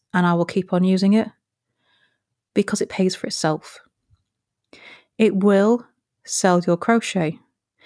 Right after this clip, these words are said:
It will drive traffic to your patterns, to your blogs, to your YouTube video,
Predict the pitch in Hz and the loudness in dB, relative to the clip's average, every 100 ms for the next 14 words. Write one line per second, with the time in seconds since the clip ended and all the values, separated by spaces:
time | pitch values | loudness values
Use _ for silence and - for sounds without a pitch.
0 | - - _ 208 208 202 214 226 208 202 | -20 -20 _ 2 2 4 2 2 2 2
1 | 196 - 240 - 180 175 - 180 175 175 | 0 0 -4 -2 -4 -4 -2 0 0 -2
2 | 175 - 190 202 - - 208 226 208 175 | -6 -4 -2 -2 -2 -2 2 2 2 2
3 | 170 175 - - 175 170 180 220 226 185 | 2 0 -6 0 2 2 2 0 0 -2
4 | 175 160 90 85 55 | 0 -2 -2 -4 -6